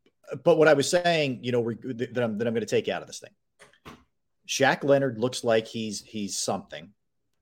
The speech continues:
Um, you're getting Avonte Maddox back. Ringo looks like he's starting to figure it out. And, you know, beyond that, I still believe that there's more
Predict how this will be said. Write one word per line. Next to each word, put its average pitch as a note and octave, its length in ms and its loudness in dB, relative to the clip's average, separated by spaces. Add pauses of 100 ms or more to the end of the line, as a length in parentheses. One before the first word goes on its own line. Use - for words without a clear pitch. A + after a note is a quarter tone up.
(160)
Um, G2+ 680 -2 (240)
you're A#2+ 220 -2
getting C#3 540 0
Avonte B2 460 -2
Maddox A2+ 380 0
back. F2+ 540 -4 (460)
Ringo C#3+ 440 4
looks B2+ 300 2
like B2 120 2
he's A#2+ 140 -8
starting A2+ 320 0
to G#2+ 40 -6
figure G#3 440 -2
it E3+ 60 -6
out. D#3 280 -8 (840)
And, G#2+ 760 0
you B2 120 -6
know, G#2+ 120 2
beyond B2 540 0
that, A2+ 480 2
I G#2 100 0
still C#3 680 0
believe A2+ 640 -4
that G2+ 140 -4
there's G#2 220 -4
more A#2 640 0